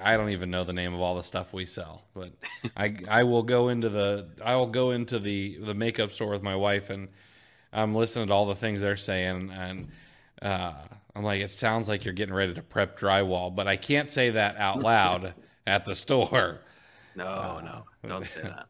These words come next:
Speaker 1: <laughs> but
Speaker 2: <laughs> Yeah, or if, uh, you know, if you have a significant other, I know my, my wife, um, t-, I do a fair amount of, of grocery, and, uh,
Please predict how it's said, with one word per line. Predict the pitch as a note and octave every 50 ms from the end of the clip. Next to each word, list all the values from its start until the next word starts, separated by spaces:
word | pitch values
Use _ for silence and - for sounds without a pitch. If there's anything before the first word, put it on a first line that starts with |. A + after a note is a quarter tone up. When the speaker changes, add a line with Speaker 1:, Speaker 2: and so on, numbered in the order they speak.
| _ - -
Speaker 1:
<laughs> | _ _ -
but | - F2+ F2+ D3 B2 - _ -
Speaker 2:
<laughs> | C#3+ - - - _ - - - - - - _ _ _ -
Yeah, | G2+ G#2 G#2+ G#2 G#2
or | A#2+ C3
if, | C3+ C3 -
uh, | C3+ B2 A#2+ G2+
you | A#2 A#2+ A#2
know, | G#2
if | A2+ G2+ G#2
you | A#2 A#2+
have | A#2+ A2+
a | G#2+ -
significant | - A#2+ A2 A2 G#2+ - - G#2+ G2
other, | G2 G2+ G2+ G2 F#2+
I | G2
know | G2 G2 F#2+
my, | F#2 F#2 F#2+ - _
my | F2+ F2+ F#2
wife, | F2+ F#2 F#2 F2 E2 - - -
um, | - F2 F2 D#2+ D#2+ E2+ E2 D#2+ _ _ _ _ _ _ _ _ _ _ _ _ _ _ _ _ _
t-, | - -
I | E2 F2 G2+
do | - A2 G#2+
a | -
fair | - - G2+ F#2+
amount | F#2 F2+ F#2 F2+ F2+ F2
of, | E2 D#2+ - -
of | E2+ F2 E2 -
grocery, | - G2 F#2+ F#2 - - G2 F#2 F2+ F2+ - _ _ _ _ _ _ _ _ _ _ -
and, | F2+ F2 E2+ F2 E2+ -
uh, | E2+ D#2+ D#2+ E2 E2+